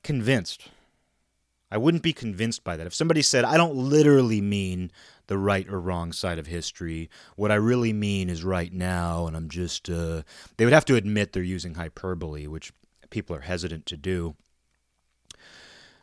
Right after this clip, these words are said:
Uh, but I think some people deep down would tell you, "Oh, I'm not really thinking about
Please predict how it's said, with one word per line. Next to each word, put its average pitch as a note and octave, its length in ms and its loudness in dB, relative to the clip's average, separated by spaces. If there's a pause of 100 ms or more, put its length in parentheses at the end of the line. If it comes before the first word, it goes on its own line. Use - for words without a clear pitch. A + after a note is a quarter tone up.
(320)
Uh, F2+ 200 -6
but G2+ 120 -2
I A2+ 40 2
think B2 160 0
some A2 200 0
people G2+ 300 -2
deep A2+ 300 0
down G#2 320 2
would F2+ 140 -8
tell G2 200 -4
you, F#2+ 220 -2
"Oh, A#2+ 120 4
I'm A#2+ 80 2
not A#2+ 200 0
really G2+ 420 0
thinking E2+ 380 -8
about D#2 440 -10